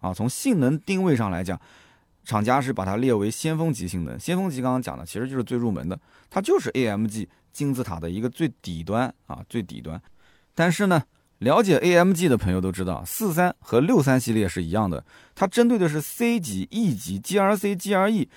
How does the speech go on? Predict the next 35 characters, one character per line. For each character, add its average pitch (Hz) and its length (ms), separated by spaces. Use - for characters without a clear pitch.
这 - 140
些 196 160
都 196 140
是 196 100
属 107 160
于 113 100
奔 202 200
驰 156 160
中 202 260
高 196 160
端 180 180
车。 78 220
有 160 100
人 247 80
讲 262 120
C 294 240
怎 294 80
么 180 80
是 180 120
中 196 180
高 196 140
端 190 180
车 180 160
呢？ 170 140
哎， 117 460
你 101 120
就 104 140
不 110 140
要 113 100
看 110 180
不 104 60
起 90 160
C 101 220
了 95 100
啊！ 82 220